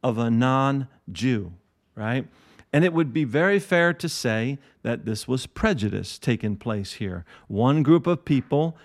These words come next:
in this case, it's these Jewish believers in Jesus, they've not yet gotten past their dislike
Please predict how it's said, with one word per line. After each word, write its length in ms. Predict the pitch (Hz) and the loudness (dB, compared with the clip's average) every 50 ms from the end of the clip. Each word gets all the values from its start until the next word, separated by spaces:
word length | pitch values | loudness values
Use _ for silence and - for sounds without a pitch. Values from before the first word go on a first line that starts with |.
| _ - | _ -4
in 160 | 135 131 127 | 0 2 4
this 240 | 123 135 143 143 - | 4 4 2 2 -2
case, 340 | - - 139 139 143 135 - | -4 -2 0 0 0 -2 -4
it's 180 | 135 117 - - | -8 -8 -8 -6
these 260 | 131 123 120 101 85 | -4 -2 -2 -4 -6
Jewish 420 | 85 87 123 131 143 160 160 - | -4 -2 0 2 2 0 -2 -4
believers 580 | - - 185 180 165 147 143 131 131 147 139 131 | -2 0 0 2 2 2 2 2 0 0 0 2
in 160 | 143 139 131 | 2 2 2
Jesus, 540 | - 143 165 185 175 131 143 143 135 - - _ _ - - - - _ - | 2 2 2 2 2 0 -2 -2 -4 -6 -12 _ _ -20 -20 -20 -18 _ 0
they've 240 | 127 135 135 113 123 | 2 2 4 4 2
not 360 | 131 160 185 208 214 - - | 2 2 4 2 2 0 2
yet 320 | 185 190 175 180 - 151 | 2 2 2 2 -2 -4
gotten 440 | 135 156 151 147 - - 147 143 135 | -2 0 0 0 0 -2 -4 -6 -6
past 680 | - 143 139 131 127 120 120 117 - - - _ - _ _ _ _ _ | -6 -4 -4 -4 -2 -4 -6 -8 -10 -14 -18 _ -20 _ _ _ _ _
their 200 | - 123 123 123 | -4 -2 -2 -2
dislike 840 | 117 98 87 131 143 139 - - 123 117 117 113 110 107 - - | -2 -2 0 0 0 0 -2 -6 -4 -4 -2 -2 -4 -6 -10 -14